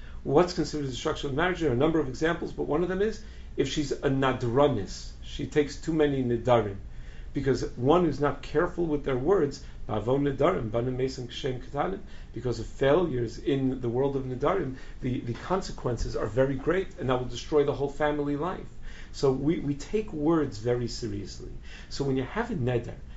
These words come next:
how, how do you get rid of the neder? What do you do to take care of the neder? So you, you, you're probably all familiar with the concept of hataras nedarim, or a she'ela on a neder. You try to undo the neder.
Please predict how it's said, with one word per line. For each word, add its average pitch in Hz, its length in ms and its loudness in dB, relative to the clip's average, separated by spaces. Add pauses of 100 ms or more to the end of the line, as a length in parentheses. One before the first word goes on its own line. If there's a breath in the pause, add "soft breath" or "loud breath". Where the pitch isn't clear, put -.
(120 loud breath)
how, - 260 -4
how - 260 0
do 330 60 6
you 302 120 4
get - 220 -2
rid 147 160 0
of 143 100 -2
the 147 80 0
neder? 147 360 -2
What 135 200 2
do 185 80 -4
you 160 80 -4
do 175 440 0
to - 100 -10
take 135 200 -6
care 143 160 2
of 131 120 -2
the 143 60 -4
neder? 151 340 -4 (420 loud breath)
So - 140 -2
you, 127 60 2
you, 135 280 -2 (100)
you're 117 100 -2
probably 143 380 2
all 156 180 10
familiar 110 460 0
with 127 220 -4
the - 60 -10
concept 123 380 -4
of 120 280 -2 (280 loud breath)
hataras 180 520 2
nedarim, 104 520 -4
or 113 180 0
a 110 60 0
she'ela - 600 2
on 113 160 -6
a 101 80 -8
neder. 107 240 -4
You 110 180 -4
try 143 240 -2
to - 260 -6
undo 196 580 0 (320 loud breath)
the 131 80 2
neder. 107 380 0